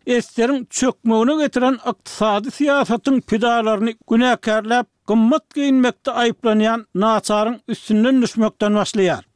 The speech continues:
Her ýaglygyň iki boýun, her ýüzüň bir bedewat,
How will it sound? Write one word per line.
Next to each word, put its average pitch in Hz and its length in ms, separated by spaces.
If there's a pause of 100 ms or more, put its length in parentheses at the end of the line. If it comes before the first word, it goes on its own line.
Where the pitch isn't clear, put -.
(140)
Her 320 220
ýaglygyň 254 640 (100)
iki 196 240
boýun, 220 380 (300)
her 311 200
ýüzüň 254 560 (120)
bir 214 280
bedewat, 208 540